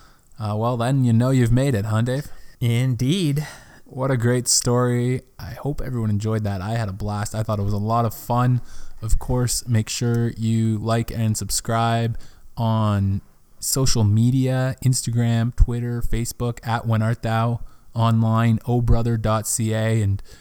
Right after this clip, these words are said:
Speaker 1: you can find us wherever you get your podcasts. Please, if you like the podcast, uh, go ahead and rate it on whatever app you're using to listen to the podcast. It would help us out a lot.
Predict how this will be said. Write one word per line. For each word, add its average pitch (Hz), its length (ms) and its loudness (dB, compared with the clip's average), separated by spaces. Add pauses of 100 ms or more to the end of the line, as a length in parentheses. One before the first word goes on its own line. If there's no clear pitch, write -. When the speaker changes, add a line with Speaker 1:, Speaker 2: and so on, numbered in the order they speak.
(220)
Speaker 1:
you 110 120 -2
can 104 100 2
find 113 260 2
us 110 160 0
wherever 110 240 2
you 107 120 2
get 104 160 -4
your 107 100 -4
podcasts. 110 760 0 (100)
Please, 120 520 0 (300)
if - 60 -14
you 101 80 -6
like 117 220 -2
the 104 80 -4
podcast, 110 760 -2
uh, 95 240 -4
go 117 180 -2
ahead 117 200 2
and 104 160 2
rate 110 200 0
it 113 160 -2
on 104 240 -2
whatever 110 360 0
app 113 280 -2
you're 110 80 0
using 107 380 0
to 110 80 -2
listen 110 320 -2
to 110 80 0
the 104 80 -2
podcast. 107 640 -2
It 104 40 -6
would 101 120 -4
help - 240 -8
us 107 180 -2
out 110 200 -4
a 107 100 -8
lot. 113 580 -4